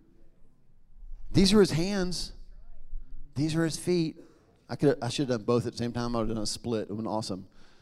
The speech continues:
So when I see you, I'm seeing Jesus. If I'm hugging you, I'm holding Jesus. Don't get theological on me. You know what I'm saying, right?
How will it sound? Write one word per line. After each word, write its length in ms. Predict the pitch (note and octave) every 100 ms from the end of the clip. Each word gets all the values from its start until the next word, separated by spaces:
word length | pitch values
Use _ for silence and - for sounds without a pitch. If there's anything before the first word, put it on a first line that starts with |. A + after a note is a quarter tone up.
| - - - - _ _ _ _ _ _ _
So 180 | - E3
when 140 | F3
I 100 | F3+
see 200 | F3 F3 E3+
you, 840 | C#3+ B2 E3 G3+ E3+ F#3 F3+ D3 - _ _ _ _ - - - -
I'm 80 | A2+
seeing 260 | E3+ F3 D#3
Jesus. 880 | - F3+ G#3 C#3 F3+ E3+ - - - - - - - - - -
If 80 | D3
I'm 100 | D#3
hugging 420 | D3+ F#3 F3 D#3+
you, 320 | D#3 G3+ F#3+
I'm 120 | E3
holding 340 | C#3+ E3+ E3+ D3+
Jesus. 680 | F3+ F3+ D#3 F3 - - - - - - - - - - - - - -
Don't 200 | D#3 F3
get 140 | D#3 -
theological 540 | B2 G#2+ A2+ - G#2
on 80 | G#2+
me. 80 | A#2
You 100 | C#3+
know 80 |
what 80 | B2+
I'm 60 | G2
saying, 340 | G#2 G2+ A#2+ G#2
right? 320 | A#2 D3+ D3+